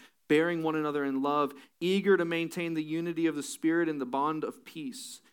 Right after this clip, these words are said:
There is one body and one Spirit, just as you were called on one hope that belongs to your call. One Lord, one faith, one baptism, one God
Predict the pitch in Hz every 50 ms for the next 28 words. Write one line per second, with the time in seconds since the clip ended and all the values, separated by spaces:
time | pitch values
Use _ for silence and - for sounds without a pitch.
0 | _ _ _ - 156 156 156 156 147 135 151 143 143 156 180 196 196 180 165 170
1 | 165 165 165 160 156 151 147 147 151 160 156 - - - 147 139 123 117 117 113
2 | - 123 - 180 190 190 196 170 - 190 185 175 175 - - - 175 165 170 175
3 | 160 147 143 131 127 139 175 208 208 196 175 151 - 180 156 139 - 147 139 120
4 | 139 151 147 143 143 147 143 131 - - 156 135 131 127 131 - 139 131 120 113
5 | 110 107 104 _ _ _ _ _ _ _ _ _ _ _ _ _ _ _ _ _
6 | _ _ - 151 160 170 170 160 156 147 160 170 185 196 190 180 170 156 151 143
7 | 135 - - 175 170 180 180 175 - 156 147 135 131 147 156 175 180 - 190 185
8 | 170 180 160 151 147 143 131 131 147 170 190 196 196 196 196 196